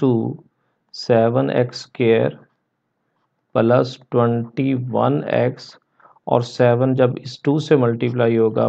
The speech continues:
प्लस फ़ोर्टीन। सारी की सारी टर्म्स को equal के right side पे ले जाएं, left side पे zero equals to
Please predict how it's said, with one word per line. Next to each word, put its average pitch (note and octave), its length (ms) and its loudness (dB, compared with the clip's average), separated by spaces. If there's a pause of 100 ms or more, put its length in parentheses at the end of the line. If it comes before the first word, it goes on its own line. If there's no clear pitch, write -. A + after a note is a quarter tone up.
(120)
प्लस G#2+ 340 -2 (160)
फ़ोर्टीन। A2+ 720 -4 (1700)
सारी C#3 560 4
की D#3 80 -10
सारी C#3+ 260 -2 (100)
टर्म्स C3 300 2
को C#3+ 160 0
equal B2+ 460 0
के B2+ 120 0
right A#2 240 2
side C3+ 320 -2
पे C3+ 80 0
ले A2 200 2
जाएं, A#2+ 260 0
left A#2+ 300 -2
side B2 340 -2
पे B2+ 140 0 (100)
zero A2+ 400 0 (340)
equals A#2 540 -2
to C#3 80 2